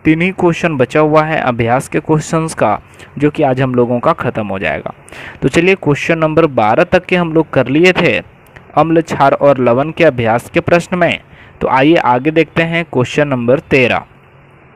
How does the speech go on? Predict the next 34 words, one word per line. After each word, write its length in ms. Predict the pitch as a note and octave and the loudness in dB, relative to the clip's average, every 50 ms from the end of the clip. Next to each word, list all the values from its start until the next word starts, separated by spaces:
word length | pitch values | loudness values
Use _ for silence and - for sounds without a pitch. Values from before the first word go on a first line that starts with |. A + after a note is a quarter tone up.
| - - - - - - - - - | -20 -20 -20 -20 -20 -20 -20 -6 0
question 300 | D3 C#3+ C#3 - F#3 F3+ | 0 0 2 0 0 0
number 220 | F3 E3+ E3 E3 | 0 2 2 0
तेरह 300 | D#3+ - D3+ C#3+ C#3 D3+ | 0 2 2 4 4 4
को 160 | D#3+ - E3 D3+ | 2 2 0 0
पहले 300 | - C3 A#2+ B2 C3+ C3+ | 2 2 4 4 2 2
note, 340 | B2+ A#2+ A#2 A2+ - - | 2 0 -2 -2 -4 -6
नोट 380 | C#3+ C3+ B2+ C3 C3 C3+ C3+ C3+ | -10 -10 -8 -4 -2 0 0 2
down 260 | C3 D#3 D#3+ E3 E3+ | 4 4 4 4 2
कीजिए, 360 | D#3+ - D#3 C#3+ D3 D#3+ F#3+ - - - - - - - - | 0 -2 0 0 0 0 -2 -2 -8 -16 -20 -20 -20 -10 -2
क्या 160 | - C#3+ D3 D3+ | 2 2 2 2
question 400 | - - C3 - - - C#3 B2+ | 0 -2 -4 -2 -2 -4 -4 -2
बोला 280 | A#2 A2 A2 A#2 A2+ | 0 0 0 0 0
जा 160 | A2 A2 G2+ | 0 0 -2
रहा 120 | G2+ F#2 F#2+ | -2 -2 -4
है। 80 | - - - - _ _ - - - - - - - - | -6 -8 -14 -20 _ _ -20 -20 -20 -20 -20 -20 -4 -2
question 320 | D3 C#3+ - - F3+ F3+ | 0 0 0 0 -2 0
बोलते 340 | E3+ D#3 D#3 D#3 D3 - F3+ | 2 4 4 4 4 4 2
हैं, 200 | F3 E3+ F#3 - - | 2 2 -2 -4 -4
आपके 260 | C3 B2 - - D#3+ | -4 -4 -2 -2 -2
पास 220 | D3 D3 D3 C#3 C3+ | 0 2 0 0 -2
book 260 | B2 B2+ D3 D#3 - | -2 -2 0 0 0
होगा 460 | - D3+ D3+ D3+ C#3+ D3+ D#3 D3+ D3 C#3+ - - | 0 0 0 2 4 4 4 2 2 -2 -6 -8
तो 80 | - - | -4 -2
और 220 | - B2 C3 D3+ | 0 2 0 0
सहूलियत 540 | - - C#3 B2+ B2 B2 B2+ C3+ C3+ C3 C3+ | 0 -2 0 0 0 0 0 0 -2 -2 -2
है 200 | D3+ - - - - _ _ _ _ _ - | -4 -4 -6 -8 -12 _ _ _ _ _ -6
आपको 400 | - - - - - E3+ D#3+ A#3+ - - - - _ - - - | -4 -4 -4 -4 -4 -4 -4 -4 -6 -14 -20 -20 _ -16 -6 -2
लिखने 300 | C3 D3 - - D#3+ D#3+ | 0 0 0 0 -2 -2
के 120 | D#3+ E3 | 0 0
लिए 100 | D#3 D#3+ | 0 0
questions, 520 | D3+ - D3+ D3+ - - E3 F#3+ G3+ G3+ - | 0 0 -2 -2 -2 -4 -4 -6 -6 -8 -8
तो 440 | - C3 B2 A#2+ A#2+ B2 C3+ C#3+ - _ _ _ _ _ _ _ _ _ _ - | -4 -2 -2 0 -2 -2 -6 -8 -14 _ _ _ _ _ _ _ _ _ _ -4
लिखा 260 | C#3+ C#3 - F3 E3 | -4 0 2 2 2
जाए, 200 | D3 D3+ D3+ | 4 2 0